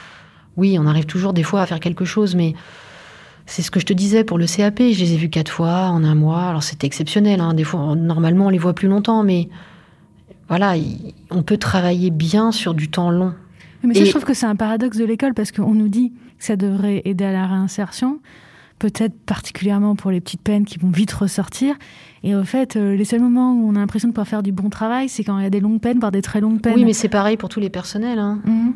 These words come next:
Speaker 1: Quand, euh, t'as un détenu qui arrive, qui a pas de logement, euh,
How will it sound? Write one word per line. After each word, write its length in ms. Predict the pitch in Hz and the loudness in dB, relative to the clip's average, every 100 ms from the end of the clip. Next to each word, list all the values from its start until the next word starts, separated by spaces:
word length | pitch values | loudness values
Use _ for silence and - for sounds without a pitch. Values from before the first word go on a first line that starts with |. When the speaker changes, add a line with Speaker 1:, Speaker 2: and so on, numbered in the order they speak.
| - | -4
Speaker 1:
Quand, 380 | - 190 196 190 | -2 0 2 0
euh, 640 | 170 170 165 160 160 156 | 0 0 0 -2 -2 -4
t'as 160 | 156 170 | -6 -4
un 100 | 165 | -2
détenu 440 | 165 185 190 196 | -2 0 0 0
qui 180 | 190 175 | -2 -4
arrive, 400 | 170 170 190 180 | -2 0 -2 -2
qui 80 | 175 | -4
a 60 | |
pas 120 | 156 | -2
de 60 | 170 | -2
logement, 840 | 170 160 175 185 190 190 190 190 170 | -2 -2 -2 0 0 0 -2 -2 -2
euh, 560 | 156 156 156 156 156 | -4 -4 -4 -4 -4